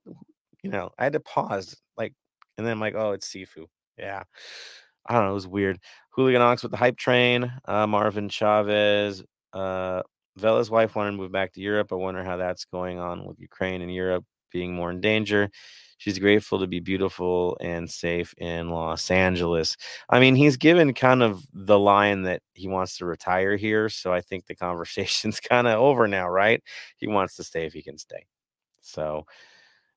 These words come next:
what does that mean? One-year retirement? Does it mean two? I don't know, but he made that comment as well. Like, that's, this is where he wants to be. Uh, yes, Marvin, they definitely wanna stay. I think he said that already,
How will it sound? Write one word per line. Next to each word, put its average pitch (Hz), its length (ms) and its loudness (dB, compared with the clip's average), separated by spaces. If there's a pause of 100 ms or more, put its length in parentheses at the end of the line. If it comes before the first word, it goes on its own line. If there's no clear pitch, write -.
(180)
what - 140 -8
does 104 80 0
that 107 160 8
mean? 95 180 -2
One-year 127 320 4
retirement? 131 720 4
Does 98 120 -2
it 92 40 -4
mean 90 140 -6
two? 120 280 2
I 92 220 6
don't 95 260 0
know, 85 240 -4 (240)
but 92 260 2
he 95 140 -12
made 87 240 -8
that 82 180 -8
comment 82 340 -10
as 78 120 -14
well. 80 260 -6
Like, 78 200 -6
that's, 78 200 -10 (100)
this 78 160 -14
is 80 140 -14
where 80 120 -8
he 80 80 -6
wants 80 240 -14
to - 100 -18
be. 80 280 -10 (1160)
Uh, 104 280 8
yes, 107 240 8
Marvin, 95 360 2
they 95 100 0
definitely 92 360 0
wanna 87 160 -2
stay. 80 340 -2
I 80 100 -6
think 82 200 -12
he 85 120 -12
said 78 280 -6
that 76 180 -6
already, 104 400 -2